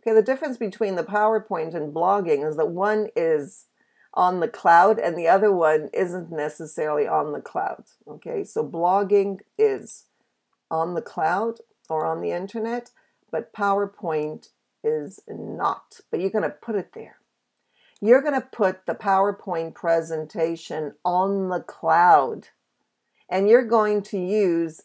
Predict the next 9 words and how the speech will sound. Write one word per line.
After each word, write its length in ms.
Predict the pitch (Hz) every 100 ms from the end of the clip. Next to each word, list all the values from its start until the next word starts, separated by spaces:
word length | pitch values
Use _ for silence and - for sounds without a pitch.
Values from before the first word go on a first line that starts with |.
| _ -
text, 600 | 269 294 - - - - _ _ _ _ _ _ _ _ _ _ _ _
audio, 680 | 202 214 220 214 208 208 214 _
video, 540 | 151 185 202 190 185 185
and 160 | 170
images 680 | - 233 233 175 165 160 156 -
in 200 | 196 190
your 160 | 180
blog 580 | 156 151 156 180 175 -
post. 500 | - 113 - -